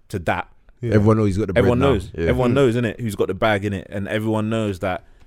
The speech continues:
Speaker 1: who's kind of, like, on his first introduction to, like,
Speaker 2: They know who's gonna be the guy
Speaker 1: whatever.
Speaker 2: who potentially could make it now.
Speaker 3: Yeah, yeah.
Speaker 1: Yeah. So, yeah, it, it, it wasn't like,
Speaker 3: So
Speaker 1: you
Speaker 3: then from
Speaker 1: know.
Speaker 3: automatically he got, he, he,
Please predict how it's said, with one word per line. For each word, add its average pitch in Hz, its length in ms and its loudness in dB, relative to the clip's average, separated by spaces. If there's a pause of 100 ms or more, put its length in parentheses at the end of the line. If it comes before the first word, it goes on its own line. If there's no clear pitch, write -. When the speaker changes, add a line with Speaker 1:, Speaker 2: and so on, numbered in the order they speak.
(120)
Speaker 1:
who's 107 380 -2
kind 104 300 -2
of, 95 140 -8
like, 95 280 -2
on 98 140 -2
his 95 220 -4
first - 580 -4 (680)
introduction 101 580 -4
to, 95 160 -4
like, 90 320 -6
Speaker 2:
They 147 100 4
know 160 100 8
who's 165 140 6
gonna 147 180 6
be 127 120 4
the 127 60 6
guy 107 80 6
Speaker 1:
whatever. 120 200 6
Speaker 2:
who 120 60 0
potentially 127 420 -2
could 120 140 -4
make 123 260 0
it - 60 -6
now. 80 100 2
Speaker 3:
Yeah, 76 220 4
yeah. 73 140 2
Speaker 1:
Yeah. - 120 -4 (540)
So, 87 500 -6 (1700)
yeah, 104 200 -2
it, 104 140 2
it, 95 200 -4 (100)
it 120 80 -4
wasn't 127 280 -2
like, 95 340 -4 (1800)
Speaker 3:
So 95 100 -4
Speaker 1:
you 101 80 6
Speaker 3:
then 92 100 0
from 101 140 0
Speaker 1:
know. - 80 -4
Speaker 3:
automatically 107 540 2
he 92 140 0
got, 101 200 -2
he, 95 240 -4
he, 95 200 -8